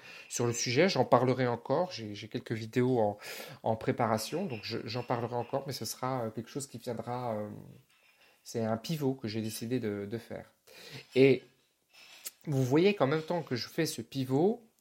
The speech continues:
c-, j'ai quand même des vidéos qui vont continuer à tourner. J'ai quand même une ac-, l'activité, elle va continuer à tourner,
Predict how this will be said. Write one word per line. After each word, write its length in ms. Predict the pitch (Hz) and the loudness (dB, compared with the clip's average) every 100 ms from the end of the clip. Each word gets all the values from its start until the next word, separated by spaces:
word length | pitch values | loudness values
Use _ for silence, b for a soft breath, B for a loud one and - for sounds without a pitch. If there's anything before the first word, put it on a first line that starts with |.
| _ | _
c-, 280 | - - - _ _ - | -8 -6 -8 _ _ -8
j'ai 320 | 120 127 170 | 0 2 4
quand 100 | 147 | 2
même 140 | 151 | 0
des 140 | 135 127 | 0 -2
vidéos 280 | 127 131 | 0 -4
qui 160 | 151 127 | -4 -6
vont 80 | 120 | -8
continuer 400 | 131 127 123 127 | -8 -8 -6 -6
à 60 | |
tourner. 260 | 120 113 107 | -6 -10 -10
J'ai 180 | 101 127 | -6 -2
quand 140 | 147 | 0
même 220 | 143 160 160 B B B | 0 0 -4 B B B
une 120 | 127 | 2
ac-, 180 | 147 151 | 2 4
l'activité, 540 | - 151 - 165 160 220 | 4 2 0 -2 4 6
elle 120 | 143 | 6
va 100 | - | 2
continuer 520 | - 196 196 170 190 | 2 -2 -2 -2 0
à 80 | 160 | 0
tourner, 520 | - 143 147 196 233 | -2 -4 0 0 -2